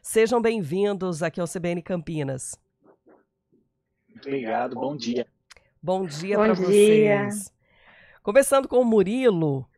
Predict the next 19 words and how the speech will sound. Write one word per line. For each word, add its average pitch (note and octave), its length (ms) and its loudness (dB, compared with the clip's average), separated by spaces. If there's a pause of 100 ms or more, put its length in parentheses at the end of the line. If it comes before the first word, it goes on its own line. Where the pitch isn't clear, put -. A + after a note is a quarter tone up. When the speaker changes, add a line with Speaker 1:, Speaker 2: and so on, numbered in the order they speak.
Speaker 1:
a D3 40 -12
gente F#3 200 -6
queria B3 220 -6
entender, A3+ 720 -2 (160)
primeiramente, F#3 840 0
né, F#3 160 0
como G3+ 300 -4
é A3 60 -4
que C#4 200 -14
foi G3 720 0 (340)
a E3 140 0
elaboração G3 1080 2
e F3 40 0
o F3+ 60 0
resgate F3+ 840 0
de G3+ 120 -2
todo F#3+ 400 0
esse G3 200 -2
conteúdo G3 920 -2